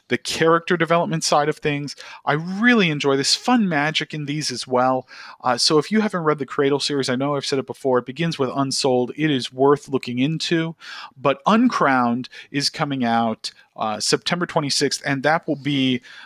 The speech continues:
sort of a day one read for me. Uh, that's just how much I love this series and love Will's, uh, writing. I'm excited to see, uh, where, uh, the, the sort of where the plot line, where the stories go. And, uh,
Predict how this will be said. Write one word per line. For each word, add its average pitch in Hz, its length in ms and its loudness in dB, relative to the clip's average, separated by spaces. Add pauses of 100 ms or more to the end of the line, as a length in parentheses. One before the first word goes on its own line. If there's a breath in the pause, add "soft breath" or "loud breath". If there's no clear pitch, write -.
(140 loud breath)
sort 156 280 4
of 139 80 2
a 120 60 2
day 139 280 2
one 127 460 4
read 131 360 -2
for - 200 -6
me. 117 360 0 (300 loud breath)
Uh, - 240 -14
that's 135 240 0
just - 220 -2
how 135 160 2
much 135 160 0
I 123 60 2
love 120 280 2
this 123 140 -2
series 120 420 0
and 123 200 -6
love 120 240 2
Will's, 117 440 0 (100)
uh, 113 200 -2
writing. 123 420 2 (300 loud breath)
I'm 113 120 -2
excited 156 460 2
to 131 60 -2
see, 120 480 -2 (320 soft breath)
uh, 123 120 -2
where, 127 540 0 (280)
uh, - 460 -12
the, 123 340 0
the 113 320 -4 (240)
sort - 240 4
of 120 80 4
where 135 160 6
the 127 80 0
plot 135 320 2
line, 127 280 4
where 127 160 4
the 120 80 -2
stories 127 520 0
go. 127 600 2 (480 loud breath)
And, 117 480 -2
uh, - 360 0